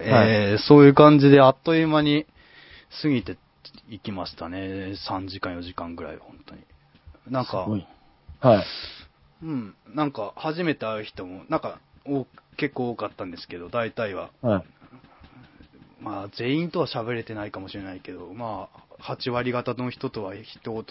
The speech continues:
Speaker 1: ずつは交わしたかなと思いますね。なんか、やっぱ気兼ねなく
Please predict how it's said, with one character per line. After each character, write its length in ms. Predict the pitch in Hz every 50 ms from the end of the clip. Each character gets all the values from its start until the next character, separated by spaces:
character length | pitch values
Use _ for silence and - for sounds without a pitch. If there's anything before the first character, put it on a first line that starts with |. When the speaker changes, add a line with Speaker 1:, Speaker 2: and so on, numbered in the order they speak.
| 101
Speaker 1:
ず 120 | 101 113 107
つ 160 | - - -
は 80 | 92 - -
交 180 | - - 95
わ 80 | 95 95
し 100 | - -
た 80 | - 110
か 120 | - 101
な 200 | 101 98 95 107
と 160 | 104 - - 82
思 140 | 82 85
い 40 | 82
ま 120 | 82 85 -
す 80 | -
ね。 60 | - - - - 80 - - - - - - - 73 - - - - - - - - - - - - - - - - - - - - -
な 140 | - - 170
ん 40 | 214
か、 160 | - 131 117
や 80 | 117 127
っ 60 | 87
ぱ 140 | - 240 175
気 200 | - - 139 131
兼 140 | 190 233
ね 120 | 254 269 262
な 140 | 277 302 302
く 340 | - - 147 117 110 -